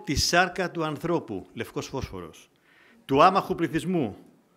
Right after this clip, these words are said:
των μικρών παιδιών, εμπλέκουν όλο ένα και περισσότερο τη χώρα μας σε περιπέτειες και μας καθιστούν στόχο αντιπίνων.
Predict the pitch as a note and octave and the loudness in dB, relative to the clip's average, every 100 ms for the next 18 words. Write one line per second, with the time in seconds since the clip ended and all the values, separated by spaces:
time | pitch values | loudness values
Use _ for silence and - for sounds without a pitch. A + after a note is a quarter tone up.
0 | _ _ - C#3+ D3 F#3 G#3 F#3+ C#3+ G3 | _ _ 0 2 2 2 2 2 4 6
1 | D3+ B2 B2+ E3+ G3+ G3+ F#3 E3 F3+ G#3 | 6 4 6 6 6 6 8 10 10 8
2 | G3+ F#3 F#3 D3+ C#3 F#3 F#3+ F#3+ E3 D3+ | 6 4 6 4 4 2 2 0 -2 -2
3 | D#3 E3+ F3+ E3 D3 D3+ B2+ E3 D#3+ F3 | 0 0 0 -4 -4 -4 0 0 2 0
4 | F3+ F3+ - - - - - - B2+ B2 | 0 -2 -12 -20 -20 -20 -14 -2 0 0
5 | D3 B2 A#2 C#3+ D#3 D#3+ - - - C#3 | -2 -4 -4 -4 -4 -6 -10 -8 -2 -2
6 | C#3+ C#3+ C#3+ B2 A2+ A2 C3+ G2+ F2+ | -2 -6 -6 -6 -4 -2 -2 -2 -8